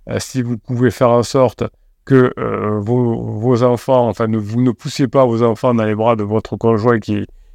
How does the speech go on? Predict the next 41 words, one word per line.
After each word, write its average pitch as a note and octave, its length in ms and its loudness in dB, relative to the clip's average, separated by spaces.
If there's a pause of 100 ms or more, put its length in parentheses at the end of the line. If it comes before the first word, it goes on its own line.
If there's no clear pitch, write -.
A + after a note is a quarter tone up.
(120)
qui B2+ 160 0
va A#2 80 8
avoir A2+ 240 6
un G#2+ 140 0
pansement. A#2+ 580 0 (380)
Euh, A2+ 320 2
si - 140 -4
vous A#2 120 -2
dites A#2+ 260 0
pas A#2+ 180 4
à A#2 40 6
vos A2 180 0
enfants, « A2+ 420 2
Ben, G#2+ 80 0
écoute, A2+ 280 -6
euh, G#2+ 160 0 (340)
euh, G#2 300 0
écou-, G#2 260 -2
faut A#2 220 -2
que A#2+ 180 -6
tu - 120 -12
fasses A#2 160 0
plaisir A2+ 300 0
à A2 40 0
maman, C3+ 640 2
arrête A#2+ 260 2
de, A2 220 0 (260)
de B2 140 2
bouder A#2+ 340 2
avec A2 240 4
maman B2 500 2
ou B2 200 2
arrête A#2 220 2
de G#2+ 100 -2
bouder G#2+ 260 -2
avec G2+ 140 0
papa », C#3 420 0
ça, F#2+ 380 -6
ça - 180 -4
dépend. C#3+ 340 2 (560)
<laughs> - 40 -8